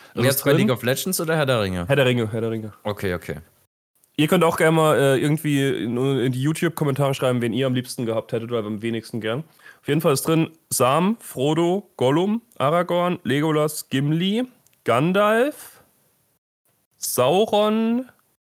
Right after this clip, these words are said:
Speaker 2: Saruman, Galadriel und Arwen. Wen hättest du
Speaker 1: Ich
Speaker 2: am
Speaker 1: hätte, ich
Speaker 2: ungernsten?
Speaker 1: hätte gern Ar-, Arwen am unliebsten, gefolgt
Speaker 2: Ja.
Speaker 1: von Frodo.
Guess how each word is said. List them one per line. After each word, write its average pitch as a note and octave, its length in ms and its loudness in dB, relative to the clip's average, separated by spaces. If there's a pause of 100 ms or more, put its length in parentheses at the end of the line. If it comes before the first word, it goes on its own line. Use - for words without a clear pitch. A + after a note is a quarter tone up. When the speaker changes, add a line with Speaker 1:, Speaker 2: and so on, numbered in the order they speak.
(200)
Speaker 2:
Saruman, F3+ 1300 0 (1120)
Galadriel D3+ 1120 0
und C3 240 -4
Arwen. A2 640 0 (2250)
Wen C#3 100 -4
hättest D#3+ 240 -4
du D3+ 60 0
Speaker 1:
Ich B2 40 0
Speaker 2:
am C#3 60 -2
Speaker 1:
hätte, C#3+ 160 0
ich D#3 40 4 (100)
Speaker 2:
ungernsten? B2+ 300 -4
Speaker 1:
hätte C#3+ 240 0
gern B2+ 300 0
Ar-, F2+ 220 -2 (100)
Arwen A#2 460 2
am G#2 240 -2
unliebsten, G2+ 800 -2 (720)
gefolgt B2+ 480 -2
Speaker 2:
Ja. - 20 -18
Speaker 1:
von A2+ 160 -4
Frodo. G2+ 600 -4